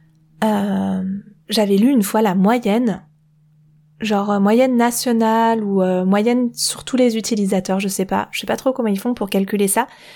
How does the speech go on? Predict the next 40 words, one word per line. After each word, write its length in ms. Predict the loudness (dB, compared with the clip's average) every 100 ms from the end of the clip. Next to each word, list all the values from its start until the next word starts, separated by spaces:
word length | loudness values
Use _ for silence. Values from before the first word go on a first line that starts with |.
| -20 -4
mais 100 | -2
c'était 300 | 0 2 0
juste, 320 | 0 -2 0
euh, 160 | 0 0
effroyable 540 | -2 -2 -2 0 -2
en 80 | -4
fait. 320 | -6 -8 -8 -14 _ _ -4
Genre 180 | -2
on, 240 | 2 2 2
on 140 | 0 2
l'ouvre, 440 | 2 2 0 0
je 80 | -2
sais 160 | -2 -2
pas, 280 | -2 -4
euh, 80 | -8 -14 -18 _ -20 -18
je 120 | -8 0
vais 80 | 2
dire 120 | 2
n'importe 360 | 2 2 0 2
quoi, 220 | 2 2
mais 100 | 0
quand 160 | -2
je 100 | -4
l'ai 140 | 0 2
lu, 220 | 2 2
ça 160 | 2 2
m'a 140 | 0
fait 120 | 2
l'effet 300 | 0 2 2
de 120 | 2
on 200 | 0 0
l'ouvre 340 | 0 0 0 0
cinq 240 | 0 -2
cent 160 | 0 0
soixante-quatorze 720 | 0 -2 -2 0 -2 -2 -2
fois 120 | -2
par 180 | 0 0
jour, 200 | -2 -6
quoi. 200 | -8 -12 -16 -16 -16 -16 -18 -12 -2
Euh, 400 | 0 2 0